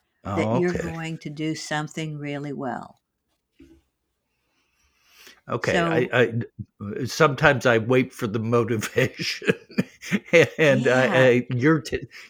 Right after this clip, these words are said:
Speaker 2: you're saying flip that script.
Speaker 1: Exactly.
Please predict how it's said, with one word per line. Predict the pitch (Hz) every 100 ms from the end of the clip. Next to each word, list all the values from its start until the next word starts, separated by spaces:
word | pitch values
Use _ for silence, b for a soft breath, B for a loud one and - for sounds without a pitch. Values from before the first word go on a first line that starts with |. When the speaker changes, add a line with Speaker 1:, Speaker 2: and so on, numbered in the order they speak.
| -
Speaker 2:
you're | 151
saying | - 156 143 120
flip | - 143 143 -
that | 120 87
script. | - - 104 - _ _ _ _ _ _ _ _ _ _ _ _ -
Speaker 1:
Exactly. | 202 175 202 190 196 190 165 135